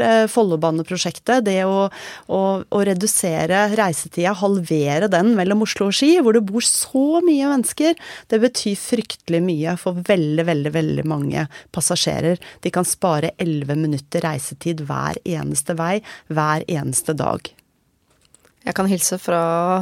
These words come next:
Speaker 2: alle jeg kjenner og si at vi gleder oss veldig til det, men, eh, alt dette spennende som foregår, høres ut som det tar veldig lang tid.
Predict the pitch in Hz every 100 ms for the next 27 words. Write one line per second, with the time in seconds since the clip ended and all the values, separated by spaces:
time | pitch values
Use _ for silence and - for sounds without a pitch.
0 | 175 190 190 170 185 185 170 208 190 165
1 | 180 185 165 165 185 185 160 175 - 175
2 | 165 170 180 226 240 240 247 - - -
3 | - - - - 208 190 - _ - 247
4 | 269 220 233 240 180 175 190 196 175 175
5 | 165 - _ _ _ _ _ _ _ _
6 | _ _ _ _ - - - 214 214 185
7 | 180 - 196 185 165 160 165 165